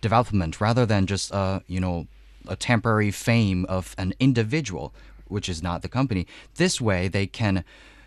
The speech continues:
kind of, you know, control the resources in their own hands. So, in theory, the star,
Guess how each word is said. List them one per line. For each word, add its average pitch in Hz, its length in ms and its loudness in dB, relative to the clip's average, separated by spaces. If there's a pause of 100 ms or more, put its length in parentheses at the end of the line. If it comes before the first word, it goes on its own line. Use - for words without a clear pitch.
(180)
kind 175 220 4
of, 160 140 2
you 123 80 8
know, 113 80 6
control 135 640 2
the 131 100 2
resources 117 720 0
in 104 140 2
their 98 240 2
own 127 200 4
hands. 110 500 -2 (260)
So, 156 340 2 (360)
in 165 100 6
theory, 196 320 4
the 101 140 2
star, 113 680 2